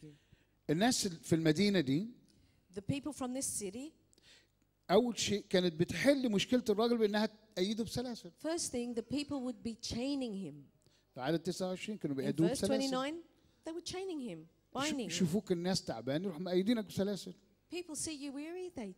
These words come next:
Speaker 1: just chain you up.
Speaker 2: يشوفك الناس بتيجي منك ضرر، يروح متقيدينك
Speaker 1: When
Speaker 2: بسلاسل.
Speaker 1: they see there's hardships coming from you, they'll chain you up.
Speaker 2: الشيء اللي بعده.
Speaker 1: The next thing,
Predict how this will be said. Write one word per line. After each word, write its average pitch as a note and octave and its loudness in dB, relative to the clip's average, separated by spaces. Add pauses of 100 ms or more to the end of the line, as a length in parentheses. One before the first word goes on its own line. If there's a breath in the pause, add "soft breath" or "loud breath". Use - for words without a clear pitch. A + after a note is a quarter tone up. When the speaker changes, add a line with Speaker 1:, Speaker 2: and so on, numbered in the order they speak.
Speaker 1:
just - -10
chain D#4+ -2
you D4+ -6
up. F#3+ -8
Speaker 2:
يشوفك F3+ 0
الناس F3 0
بتيجي F3 -4
منك F#3+ 0
ضرر، E3 2
يروح F3 -4
متقيدينك G3+ 0
Speaker 1:
When D#3 -16
Speaker 2:
بسلاسل. F#3+ -2
Speaker 1:
they D4+ -4
see F4 -4
there's D4+ -4
hardships D#4 -6
coming D4+ -4
from D#4 -6
you, E4+ -4
they'll E3+ -6
chain D4+ 0
you D4 0
up. F3+ -2 (320 soft breath)
Speaker 2:
الشيء - -4
اللي C3 0
بعده. F3+ 2 (220)
Speaker 1:
The G3 -10
next C4+ -2
thing, A3 -4